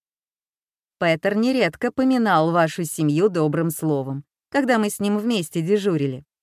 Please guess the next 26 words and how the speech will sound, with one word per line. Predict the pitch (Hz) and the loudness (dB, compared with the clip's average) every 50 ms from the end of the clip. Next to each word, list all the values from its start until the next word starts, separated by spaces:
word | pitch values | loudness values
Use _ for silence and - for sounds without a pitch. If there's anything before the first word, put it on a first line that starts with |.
| _ _ _ _ _ _ - | _ _ _ _ _ _ -4
Особенно | - 175 170 160 - 190 190 180 175 165 165 165 | -2 -2 -2 0 0 0 0 0 0 0 0 -2
в | 156 - | -2 -4
то | - - 170 | -2 -2 0
время, | 156 165 180 226 269 254 208 175 | 0 0 0 0 0 0 0 -2
когда | 165 - 165 156 156 151 143 165 160 | -2 -2 -2 -2 -2 -2 -2 -2 -2
вы | 147 151 165 170 170 170 165 151 _ _ _ _ _ _ _ _ _ - | 0 -2 -2 -2 -2 -2 -4 -4 _ _ _ _ _ _ _ _ _ -6
пропали». | - 180 165 160 - - 160 156 151 147 139 143 151 _ _ _ _ _ _ _ _ _ _ _ _ _ _ _ _ _ _ _ _ _ | -2 -2 -2 -2 -2 -2 -2 0 0 0 -2 -4 -6 _ _ _ _ _ _ _ _ _ _ _ _ _ _ _ _ _ _ _ _ _
К | - - | -16 -14
слову | - - 190 208 254 269 262 262 262 - | -12 -6 -4 -2 0 0 0 -2 -2 -4
о | - 214 233 | -4 -6 -8
Петере. | - _ - 185 156 139 - - 156 147 147 160 - _ _ _ _ _ _ _ _ _ _ _ _ | -6 _ -4 -2 -2 -2 -4 -6 -10 -10 -12 -14 -18 _ _ _ _ _ _ _ _ _ _ _ _
Сколько | - - - - - 285 285 247 - 240 | -18 -16 -8 -2 0 2 2 0 -2 -4
бы | 196 175 208 | -2 0 0
я | 202 190 202 214 220 214 | 0 2 0 0 2 2
ни | 208 208 202 | 0 0 0
прокручивала | 185 - 196 202 208 - - 220 226 233 - - - 196 170 175 170 160 160 160 | -2 -2 -2 -2 -2 -2 -2 -2 -4 -2 -4 -6 -6 -4 -2 -2 -2 -2 -2 -2
в | 160 160 | -2 -4
голове | 156 160 175 175 180 185 185 185 196 190 175 | -2 -2 -2 -2 -2 -2 -2 -2 -2 -2 -2
этот | 165 - 180 160 - | -4 -4 -4 -4 -2
вопрос, | 143 170 165 156 - 180 220 247 247 - - _ _ _ _ _ _ _ _ _ - | -2 -4 -4 -4 -4 -6 -6 -6 -6 -8 -12 _ _ _ _ _ _ _ _ _ -6
тяжело | - 254 233 240 277 294 320 339 | -4 -2 0 2 2 2 2 2
было | 269 208 233 214 202 185 180 | 2 2 2 2 2 2 2
облечь | 175 170 180 190 226 254 - - - | 0 0 0 -2 -2 -2 -4 -6 -6
его | - 180 180 151 160 180 185 | -4 -2 -2 0 0 -2 -2
в | - | -4
слова. | - - - 175 175 175 165 151 151 147 143 139 | -8 -6 -4 -2 -2 -2 0 0 0 0 -2 -4